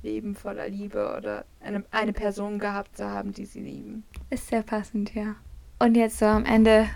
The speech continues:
Speaker 2: von einer Skala von eins bis zehn, wie würdest du das Buch bewerten?
Speaker 1: Also ich würde das Buch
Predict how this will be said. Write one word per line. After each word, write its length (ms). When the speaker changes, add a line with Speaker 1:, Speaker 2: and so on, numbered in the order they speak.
Speaker 2:
von 220
einer 220
Skala 340
von 100
eins 280
bis 200
zehn, 420
wie 200
würdest 300
du 40
das 140
Buch 220
bewerten? 680
Speaker 1:
Also 160
ich 180
würde 340
das 220
Buch 500